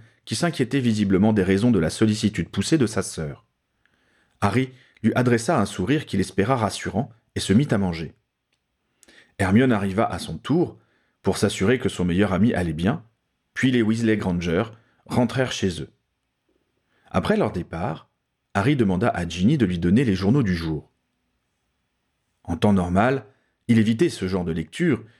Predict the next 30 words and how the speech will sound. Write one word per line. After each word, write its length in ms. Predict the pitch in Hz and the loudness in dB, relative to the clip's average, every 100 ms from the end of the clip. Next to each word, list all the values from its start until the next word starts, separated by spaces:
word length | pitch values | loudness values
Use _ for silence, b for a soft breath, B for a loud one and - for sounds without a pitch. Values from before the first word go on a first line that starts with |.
| b | b
mais 200 | 98 170 | 2 2
il 140 | 131 127 | 2 0
voulait 200 | 175 226 | 2 2
savoir 380 | 226 123 170 - | 0 -2 -4 -2
comment 240 | 107 117 | 0 0
l'épisode 380 | 90 95 104 127 | 0 -2 0 0
de 80 | 90 | -2
la 100 | 82 | -2
veille 340 | 87 104 - | 0 0 -2
avait 160 | - 101 | -2 0
été 260 | 98 92 165 | 0 0 2
relaté. 480 | 123 82 - 110 - _ _ _ _ _ _ _ _ _ _ _ _ _ _ _ - | 2 -2 -6 -16 -16 _ _ _ _ _ _ _ _ _ _ _ _ _ _ _ -4
La 100 | 87 | -2
presse 240 | - 127 | 0 -2
du 100 | 104 | 0
matin 320 | 98 87 131 117 | -4 -2 -2 -2
s'était 320 | 92 - 82 | -4 -6 -4
largement 760 | 82 107 104 98 90 98 127 | 2 2 2 -4 -4 -2 0
fait 240 | 120 95 - | -2 -6 -2
écho 320 | 107 - 139 | -4 0 0
des 220 | 98 87 | 2 0
événements. 440 | 87 87 90 73 - _ _ _ _ | 0 0 0 -2 -10 _ _ _ _
On 100 | 185 | 0
y 60 | 170 | 0
faisait 240 | 120 107 | 0 -2
la 120 | 104 85 | -2 -2
part 200 | 82 92 | -6 -2
belle 160 | 127 | 0
à 100 | 90 98 | 0 -2
Harry 320 | 90 151 | 0 0